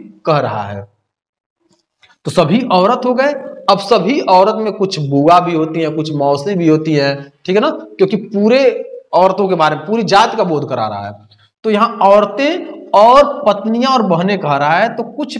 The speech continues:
पत्नियां बहनें होती हैं, यानी कुछ औरतें बहनें होती हैं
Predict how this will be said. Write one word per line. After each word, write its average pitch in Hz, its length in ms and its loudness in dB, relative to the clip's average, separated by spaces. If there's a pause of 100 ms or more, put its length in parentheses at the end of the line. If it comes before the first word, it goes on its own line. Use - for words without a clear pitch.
पत्नियां 208 560 -2
बहनें 143 340 -4
होती 233 300 -4
हैं, 254 360 -6
यानी 165 180 -4
कुछ 262 320 -8
औरतें 214 580 0 (220)
बहनें 156 400 0
होती 233 320 -2
हैं 269 380 -2